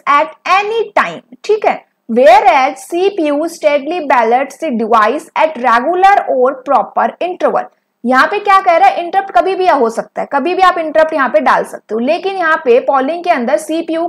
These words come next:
continue regular एक time interval में क्या करता रहेगा? पूरे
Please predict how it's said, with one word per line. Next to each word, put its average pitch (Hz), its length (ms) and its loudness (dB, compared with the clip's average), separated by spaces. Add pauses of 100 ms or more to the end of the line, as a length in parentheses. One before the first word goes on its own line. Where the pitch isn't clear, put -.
continue 320 540 -4
regular 294 540 0
एक 320 300 -2 (120)
time 285 300 -2
interval 262 420 -2
में 262 120 -6
क्या 233 160 0
करता 233 300 -2
रहेगा? 214 300 -2
पूरे 311 380 -2